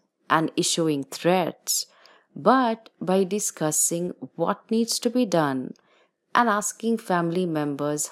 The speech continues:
how they can pitch in. It is nobody's fault that so much work is to be done, but everyone's responsibility.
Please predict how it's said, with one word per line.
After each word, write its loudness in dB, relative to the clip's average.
how 0
they -2
can -6
pitch -2
in. -6
It 4
is -2
nobody's 2
fault -4
that 4
so 2
much -2
work 4
is -4
to -6
be -6
done, -2
but 2
everyone's 2
responsibility. -4